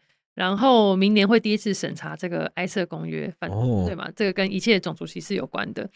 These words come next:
Speaker 1: 然后我觉得儿童公约也是，尤其是我在工作现场，因为我们，我自己因为工作的关系，我，我几乎一年我可能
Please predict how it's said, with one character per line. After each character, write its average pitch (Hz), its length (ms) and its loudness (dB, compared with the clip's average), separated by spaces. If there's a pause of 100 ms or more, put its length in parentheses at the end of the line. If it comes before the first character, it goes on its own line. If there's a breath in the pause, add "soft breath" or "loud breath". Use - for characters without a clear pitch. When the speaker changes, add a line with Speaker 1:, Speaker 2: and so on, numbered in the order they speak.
(380 loud breath)
Speaker 1:
然 185 260 2
后 220 440 8
我 220 100 8
觉 262 80 6
得 302 80 4
儿 330 40 8
童 294 120 6
公 302 160 6
约 311 160 6
也 - 100 2
是， 196 300 0
尤 214 140 6
其 262 100 6
是 294 100 6
我 190 200 6
在 208 400 4
工 208 260 0
作 208 180 4
现 190 200 2
场， - 100 -6
因 320 80 4
为 311 80 6
我 190 60 6
们， 165 240 0 (240)
我 220 120 2
自 339 120 2
己 262 60 4
因 294 60 2
为 311 80 6
工 254 200 4
作 240 140 6
的 190 40 6
关 190 240 4
系， 190 320 2
我， 185 260 0
我 190 220 0
几 214 260 0
乎 220 400 4 (460)
一 262 120 0
年 180 300 2
我 180 80 2
可 208 140 4
能 180 260 2